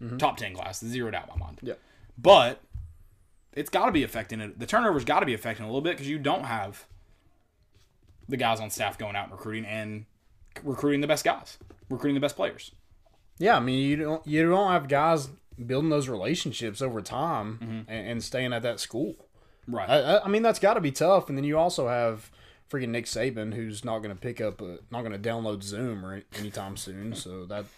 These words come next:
Speaker 2: Does he even have a
Speaker 1: sucks.
Speaker 2: laptop, you think?
Speaker 1: Probably not.
Speaker 2: <laughs> He does. He still sends his letters on a
Speaker 1: I feel like
Speaker 2: typewriter.
Speaker 1: he still has, like, he has, like, an iPad or something.
Speaker 2: Yeah, he does seem like an old guy that'd sit
Speaker 1: Or not
Speaker 2: with
Speaker 1: even an
Speaker 2: i-
Speaker 1: iPad. It's just, like, a tablet.
Speaker 2: He, he seems like he'd sit on the couch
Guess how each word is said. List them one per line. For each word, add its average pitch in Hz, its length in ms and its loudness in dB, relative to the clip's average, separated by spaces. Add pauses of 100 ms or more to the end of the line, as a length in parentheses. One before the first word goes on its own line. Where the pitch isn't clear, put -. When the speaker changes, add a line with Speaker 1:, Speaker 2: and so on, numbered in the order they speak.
(140)
Speaker 2:
Does 127 120 -2
he 226 80 2
even 262 120 4
have 123 120 4
a - 20 -4
Speaker 1:
sucks. 104 120 -2
Speaker 2:
laptop, 156 280 2
you 175 60 -2
think? 180 180 -4 (540)
Speaker 1:
Probably - 280 -10
not. - 680 -12
Speaker 2:
<laughs> - 40 -20 (400)
He 143 120 2
does. 143 180 0
He 139 120 -6
still 147 200 0
sends 139 240 -4
his 120 80 -10
letters 123 240 -2
on 123 80 -4
a 120 100 -4
Speaker 1:
I - 80 2
feel 254 100 10
like - 100 6
Speaker 2:
typewriter. - 100 2
Speaker 1:
he 190 80 2
still 185 240 4
has, 156 180 10 (140)
like, 143 220 2
he 180 80 8
has, 160 180 10
like, 151 120 8
an 117 100 -2
iPad 113 560 -2
or 101 80 -6
something. 101 500 -8 (960)
Speaker 2:
Yeah, 120 220 2
he 117 40 0
does 110 140 -2
seem 104 140 -6
like 92 80 -8
an 92 80 -8
old 95 140 -10
guy 90 140 -8
that'd 98 220 -12
sit 113 180 -4
Speaker 1:
Or 175 140 8
not 196 160 10
Speaker 2:
with 240 80 6
Speaker 1:
even 175 140 4
an - 80 2
Speaker 2:
i- 135 120 10
Speaker 1:
iPad. 135 200 6
It's 123 100 -2
just, 160 160 0
like, 160 100 6
a 107 60 -2
tablet. 104 580 -6
Speaker 2:
He, 120 120 -18
he 156 60 4
seems 151 200 -4
like 127 140 -6
he'd 117 160 -8
sit 117 420 -6
on 113 160 -14
the 104 80 -16
couch 113 320 -8